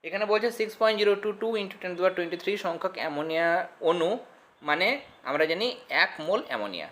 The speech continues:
তাই না? কেন? অ্যাভোগাড্রো সংখ্যক অণু যে কোনো গ্যাসের এই এক মোলের মধ্যে থাকে। ওকে,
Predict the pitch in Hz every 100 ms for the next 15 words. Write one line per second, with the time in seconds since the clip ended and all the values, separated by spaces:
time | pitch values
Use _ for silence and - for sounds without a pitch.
0 | - _ _ _ _ 180 254 180 - -
1 | - 180 226 302 - 131 156 208 208 214
2 | 247 226 226 220 233 240 - 190 196 214
3 | 170 - - - _ - - - 143 196
4 | 220 226 208 214 208 233 - - 175 196
5 | - 156 - 196 202 214 202 220 226 110
6 | - - - _ _ _ _ _ 190 214